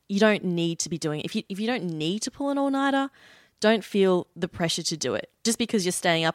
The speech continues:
all night doesn't mean that you're pat-, uh, being particularly productive. And also, eating well is just so important. I know that when I'm eating well and treating my body right and exercising and all that,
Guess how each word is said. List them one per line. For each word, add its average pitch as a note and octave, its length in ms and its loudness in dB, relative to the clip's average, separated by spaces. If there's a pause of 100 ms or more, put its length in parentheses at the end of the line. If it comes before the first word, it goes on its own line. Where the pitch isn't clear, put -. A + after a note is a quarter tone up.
(160)
all F3+ 220 6
night D#3+ 280 4 (220)
doesn't F3 240 0
mean E3 180 2
that D#3+ 100 -2
you're D3+ 280 2 (180)
pat-, - 200 -8 (220)
uh, D3+ 180 0
being D#3 460 -2 (340)
particularly D3+ 760 -4 (220)
productive. C#3+ 600 -6 (1500)
And F#3+ 120 2
also, F#3 300 4 (100)
eating G3 340 4
well D#3 440 2
is D3+ 320 -6
just D#3 460 -4 (280)
so E3+ 320 2
important. D3+ 640 -2
I F3+ 80 4
know F#3 160 6
that F#3+ 120 2
when F3 140 2
I'm E3+ 300 4 (320)
eating F3+ 320 4
well E3 280 6
and D#3 160 -2
treating E3 400 -2
my D#3+ 160 0
body D#3+ 320 0
right D3+ 320 2
and D3+ 140 -8
exercising D#3+ 840 -4
and D#3 120 -4
all D3+ 120 -2
that, E3+ 240 0